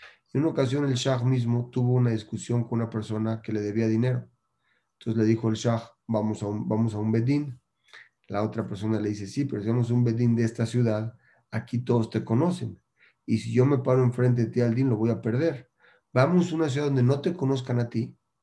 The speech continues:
y donde no me conozcan a mí." El Shah aceptó, fue a una ciudad lejos. Cuando se prestaron al din Torah, cada quien dijo sus argumentos. Y salió que tenía razón el otro, no el Shah, el otro.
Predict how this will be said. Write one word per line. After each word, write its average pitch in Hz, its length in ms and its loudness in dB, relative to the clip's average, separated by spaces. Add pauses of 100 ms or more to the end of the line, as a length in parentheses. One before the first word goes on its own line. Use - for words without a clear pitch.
(680)
y 131 100 0
donde 113 220 4
no 107 100 0
me 113 140 0
conozcan 104 400 -6
a - 40 0
mí." 269 220 -4 (640)
El 107 160 0
Shah 123 320 4
aceptó, 139 680 -4 (100)
fue - 180 -6
a 117 40 2
una 113 140 2
ciudad 98 280 -6
lejos. 127 580 -4 (600)
Cuando 107 260 -4
se 107 60 -6
prestaron 135 460 0
al 127 120 2
din 139 160 0
Torah, 127 420 0 (380)
cada 147 240 0
quien 151 200 -4
dijo 139 240 -2
sus 131 600 -2 (180)
argumentos. 110 920 -4 (800)
Y 117 120 0
salió 160 680 0 (200)
que 120 100 -4
tenía 123 400 2
razón 127 380 0
el 131 120 2
otro, 127 360 -4 (120)
no 117 160 0
el 117 60 2
Shah, 101 360 -8
el 117 120 -2
otro. 113 240 -6